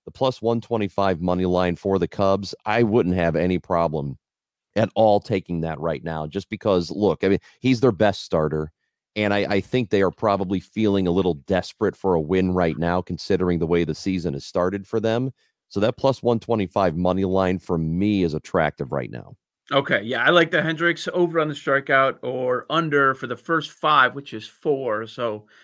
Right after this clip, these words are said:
Speaker 2: that's a little dicey, but I wouldn't be scared with this pitching matchup, uh, to go under there or for the entire game at seven and a half. Here's another good one, kinda un-, flying under the radar. Miami and Atlanta.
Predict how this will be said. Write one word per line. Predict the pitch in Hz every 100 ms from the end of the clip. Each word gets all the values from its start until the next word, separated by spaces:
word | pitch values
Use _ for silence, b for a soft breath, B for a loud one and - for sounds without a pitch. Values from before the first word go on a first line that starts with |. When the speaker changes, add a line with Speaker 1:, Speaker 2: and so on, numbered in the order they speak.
| b
Speaker 2:
that's | - 139
a | 139
little | 123 131
dicey, | 139 101 101 -
but | 113 104 - _
I | 120
wouldn't | 135 -
be | 110
scared | 107 - 104 -
with | -
this | 110
pitching | - 95 - 78
matchup, | 87 85 - 85 - b b b _
uh, | 117 110
to | -
go | 123 123 110
under | 113 107
there | 107 104
or | - 175 170 156 _ _
for | 147
the | 147
entire | 135 139 131
game | 117 123 120 113 110 b b _
at | 147 131
seven | - 123 113
and | 110
a |
half. | 117 101 -
Here's | 233 320
another | 302 160
good | - 143
one, | 117
kinda | 104 202 233 180 -
un-, | 170 156
flying | - 180 156
under | 147
the | 143
radar. | 120 120 95 95 B B
Miami | 139 147 160 202 262 254
and | 185 180
Atlanta. | 160 156 160 156 123 101